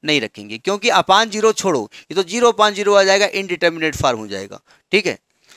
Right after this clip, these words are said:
और जब बात रेंज की करेंगे तो रेंज तो अपने आप क्या आएगी?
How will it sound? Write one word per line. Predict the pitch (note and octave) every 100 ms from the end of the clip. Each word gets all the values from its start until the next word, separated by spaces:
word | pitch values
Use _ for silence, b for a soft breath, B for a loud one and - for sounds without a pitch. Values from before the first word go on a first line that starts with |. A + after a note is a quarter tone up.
| b -
और | D#3+
जब | E3+ D3
बात | F3 A3+
रेंज | A3+ F3+ A3+ A3+
की | B3+
करेंगे | B3 A#3 A#3+ A#3+ - _ _ _ _ _
तो | E3+
रेंज | D3 F3 A3 A3
तो | - A#3
अपने | - E3 F#3+ G#3+
आप | A3
क्या | - A#3+
आएगी? | F3 C3 A2